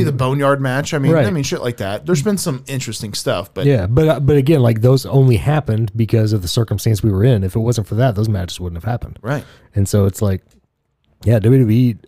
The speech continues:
Speaker 1: over the past ten, fifteen years haven't done anything exciting.
Speaker 2: Right. And so it just be-, it's been kind of like a,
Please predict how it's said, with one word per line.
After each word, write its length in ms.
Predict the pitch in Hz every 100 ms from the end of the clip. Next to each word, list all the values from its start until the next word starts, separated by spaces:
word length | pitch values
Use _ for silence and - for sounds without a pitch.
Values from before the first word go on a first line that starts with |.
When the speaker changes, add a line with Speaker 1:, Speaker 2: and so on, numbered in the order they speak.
| -
Speaker 1:
over 140 | 123
the 60 | 98
past 340 | 127 117 - _ _
ten, 300 | - 127 120
fifteen 440 | 101 123 - 131 110
years 220 | 117 123
haven't 200 | 101 107
done 180 | 104 92
anything 480 | 87 135 87 71 76 -
exciting. 440 | 85 92 73 71 _ _
Speaker 2:
Right. 280 | 120 110 -
And 160 | 123
so 180 | 120 127
it 60 | 120
just 200 | 120 117
be-, 140 | 127 -
it's 140 | 131
been 140 | - 120
kind 240 | 107 120
of 100 | 117
like 220 | 107 104 98
a, 220 | 92